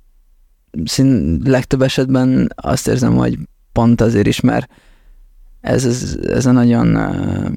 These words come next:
ilyen ki akar szakadni az ilyen mindennapokban nagyon ilyen versengős, ö,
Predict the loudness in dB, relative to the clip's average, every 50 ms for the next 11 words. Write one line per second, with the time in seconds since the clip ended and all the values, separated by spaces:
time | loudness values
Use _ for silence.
0 | -8 -10 -12 -14 _ _ _ _ -6 -4 -2 -2 0 0 -2 -2 -2 -4 _ _
1 | _ _ _ _ _ _ _ _ _ -20 -20 _ _ -20 -18 -16 -8 -2 0 2
2 | 2 2 2 0 0 0 -2 -6 _ _ _ _ _ _ _ _ _ _ _ -10
3 | -8 -4 -2 -2 -2 0 0 2 4 4 4 4 2 2 2 2 2 2 2 4
4 | 4 4 4 4 2 2 0 0 0 2 2 2 2 2 2 2 0 2 2 2
5 | 2 2 2 0 -2 -2 -4 -2 0 0 2 2 2 2 2 0 -2 -4 -4 -2
6 | -2 -2 -2 -2 -4